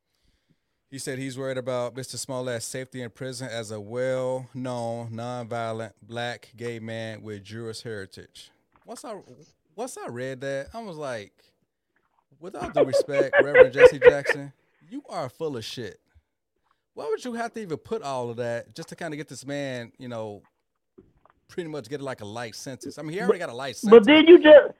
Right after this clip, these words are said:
Speaker 1: A hun-,
Speaker 2: but you, y'all
Speaker 1: hundred fifty
Speaker 2: said it
Speaker 1: days.
Speaker 2: yourself. The motherfucker got,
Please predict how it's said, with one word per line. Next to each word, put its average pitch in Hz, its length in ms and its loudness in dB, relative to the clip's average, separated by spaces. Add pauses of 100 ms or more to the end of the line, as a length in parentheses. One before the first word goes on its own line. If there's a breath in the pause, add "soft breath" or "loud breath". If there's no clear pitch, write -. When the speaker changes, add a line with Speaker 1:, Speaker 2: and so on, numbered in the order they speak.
(100)
Speaker 1:
A 143 80 -8
hun-, - 40 4
Speaker 2:
but 240 200 12
you, 285 60 12
y'all 262 100 10
Speaker 1:
hundred 294 280 12
fifty - 120 8
Speaker 2:
said 277 120 12
it 277 80 4
Speaker 1:
days. 214 40 -4
Speaker 2:
yourself. 277 640 8
The 226 80 8
motherfucker 269 720 6
got, 262 380 10